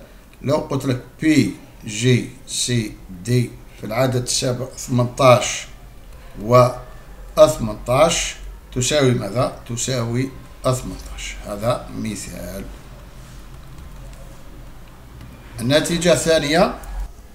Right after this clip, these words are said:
بي جي سي دي أ والصفر تساوي أ. مثلا لو قلت لك بي جي سي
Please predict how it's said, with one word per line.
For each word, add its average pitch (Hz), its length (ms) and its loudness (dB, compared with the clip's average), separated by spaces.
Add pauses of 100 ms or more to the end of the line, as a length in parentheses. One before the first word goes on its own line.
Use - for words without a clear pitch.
(280)
بي 185 80 12
جي 175 180 4
سي 143 220 2
دي 127 300 2 (100)
أ 156 260 10
والصفر 135 680 0 (120)
تساوي 135 680 2 (300)
أ. 127 360 4
مثلا 123 640 0 (240)
لو 135 160 2
قلت 135 280 -4
لك - 320 -4 (240)
بي 139 320 4 (720)
جي 107 480 2 (180)
سي 120 540 0